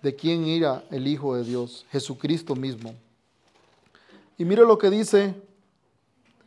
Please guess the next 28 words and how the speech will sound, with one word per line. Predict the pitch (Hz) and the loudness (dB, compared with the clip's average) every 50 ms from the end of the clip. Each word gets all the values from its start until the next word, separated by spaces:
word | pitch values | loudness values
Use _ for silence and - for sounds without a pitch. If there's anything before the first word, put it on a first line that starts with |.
| _ _ _ _ _ _ _ _ _ _ _ _ _ _ _ - | _ _ _ _ _ _ _ _ _ _ _ _ _ _ _ 2
el | 156 151 143 139 139 139 | 2 2 2 0 -2 -2
treinta | - 147 151 147 143 - 139 | -2 -2 -2 -2 0 -2 -2
y | 135 | -2
cinco, | - - 180 180 170 175 135 120 117 113 - _ _ _ _ - | -2 -2 -4 -4 -4 -6 -10 -14 -14 -16 -20 _ _ _ _ -8
el | 156 135 | -8 -6
treinta | 127 143 143 139 135 147 | -6 -6 -6 -4 -4 -4
y | 135 | -2
cuatro, | 143 160 160 156 151 139 127 | 0 2 2 2 0 -2 -6
perdón. | 117 131 123 120 123 123 123 117 117 - _ _ _ _ _ _ _ _ _ - - - - - _ _ _ _ _ _ _ _ _ _ _ _ _ _ _ _ _ _ _ _ - | -6 -6 -6 -6 -6 -8 -8 -10 -14 -20 _ _ _ _ _ _ _ _ _ -20 -20 -20 -20 -20 _ _ _ _ _ _ _ _ _ _ _ _ _ _ _ _ _ _ _ _ 2
"Porque | 170 180 175 175 - 185 180 185 185 - | 4 4 4 4 4 4 4 4 2 4
aquel | - 160 156 160 - 202 220 240 247 247 233 226 - - - - | 4 4 4 4 6 8 10 10 10 8 4 -2 -8 -14 -6 -2
a | - 156 156 | 0 0 0
quien | 160 170 165 156 156 | 0 0 -2 -2 0
Dios | 151 175 196 214 208 214 | 4 6 6 6 6 4
ha | 196 | 2
enviado | 180 175 165 165 180 196 190 175 151 131 123 - - - | 0 0 2 4 6 6 6 6 4 2 0 -4 -4 0
habla | 151 160 175 185 185 175 | 4 4 4 6 6 6
las | 165 160 147 | 6 4 2
palabras | - - 151 143 147 156 156 160 156 143 | 2 2 4 6 6 6 6 6 4 2
de | 135 139 131 | 2 0 -2
Dios, | 131 143 147 143 139 - - - - - - - - - - _ _ _ _ _ - - - | 0 2 2 0 0 -2 -10 -18 -20 -20 -20 -20 -20 -20 -20 _ _ _ _ _ -20 -8 -4
pues | 151 143 151 | -2 0 2
él | 160 160 156 | 2 2 4
da | 165 175 180 175 170 | 6 6 8 8 6
el | 160 147 | 4 2
Espíritu | 139 - - - 185 175 165 147 - 139 127 120 | -2 -2 -2 -2 -2 0 -2 -4 -4 -6 -8 -8
sin | - - - - 156 143 139 | -8 -10 -10 -10 -8 -8 -6
medida". | 135 131 127 139 139 120 117 110 127 | -6 -6 -6 -6 -6 -6 -8 -10 -14